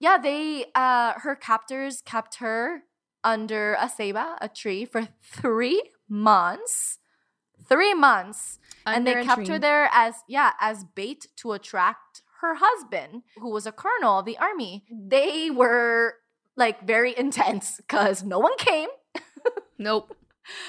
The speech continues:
Speaker 1: A-, and she also told him not to come for him. She
Speaker 2: Yeah.
Speaker 1: wrote, "I prefer to be a widow of a man of honor than to be the wife of a man without dignity and tainted."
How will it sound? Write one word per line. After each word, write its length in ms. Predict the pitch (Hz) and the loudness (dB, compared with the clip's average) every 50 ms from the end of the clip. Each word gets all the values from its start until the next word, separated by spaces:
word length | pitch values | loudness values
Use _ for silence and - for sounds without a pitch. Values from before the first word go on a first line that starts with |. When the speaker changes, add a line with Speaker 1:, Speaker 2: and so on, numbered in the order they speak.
| 330 330 - - - - - - | -14 -14 -16 -16 -16 -14 -6 -4
Speaker 1:
A-, 180 | 269 269 - 330 | -4 -2 0 0
and 140 | 403 392 | -2 0
she 160 | - - 320 254 | -2 -4 -4 -2
also 360 | - - 269 302 - - 294 | 2 2 2 2 2 0 -2
told 380 | 285 - - 254 240 254 - 208 | -2 0 2 2 2 2 2 -2
him 420 | 226 208 196 196 185 185 202 190 | -6 -6 -6 -6 -6 -6 -6 0
not 260 | 196 196 196 180 - - | 2 2 2 2 0 -6
to 80 | 214 196 | -14 -14
come 300 | - - 196 175 175 175 | -10 -8 -8 -8 -8 -10
for 180 | - 165 156 | -12 -14 -14
him. 320 | 170 165 143 143 151 156 160 | -12 -14 -14 -16 -16 -16 -12
She 160 | 214 214 214 | -8 -2 2
Speaker 2:
Yeah. 240 | 220 247 277 269 226 | 4 4 6 6 8
Speaker 1:
wrote, 300 | 214 220 220 208 - - - - - - - - - - | 6 6 6 4 -4 -8 -16 -20 -20 -20 -20 -14 0 4
"I 100 | 214 226 | 4 4
prefer 380 | 226 - 247 240 - 247 233 233 | 4 2 0 0 0 -2 -2 -2
to 120 | - 302 | -4 -6
be 160 | 226 285 285 | -8 -6 -2
a 80 | 269 254 | -2 0
widow 380 | 226 214 220 214 214 220 226 220 | 0 0 0 0 0 0 0 0
of 180 | - 202 196 220 | 0 -2 -2 -2
a 80 | 202 | -2
man 380 | 190 190 190 190 190 190 208 220 | -2 -2 0 0 2 2 0 0
of 180 | - 202 214 - - | -2 -4 -6 -2 0
honor 300 | 190 196 190 202 220 226 | 0 2 2 0 -4 -6
than 160 | 208 208 202 | -6 -6 -8
to 80 | - 214 | -8 -10
be 120 | 175 202 | -10 -6
the 120 | 196 214 202 | -4 -4 -2
wife 320 | 185 190 180 185 208 - | 2 2 2 2 0 -4
of 100 | 220 202 | -4 -4
a 60 | 226 196 | -4 -4
man 280 | 190 190 180 185 196 | -2 -2 -2 -2 -2
without 360 | 226 240 - 208 202 190 - | -4 0 0 0 0 0 -4
dignity 420 | - 196 165 180 208 214 226 226 208 | -8 -8 -8 -4 -6 -6 -4 -4 -6
and 140 | 190 185 185 | -6 -6 -8
tainted." 460 | - 214 196 196 196 - 190 170 160 | -10 -8 -8 -8 -8 -6 -6 -6 -6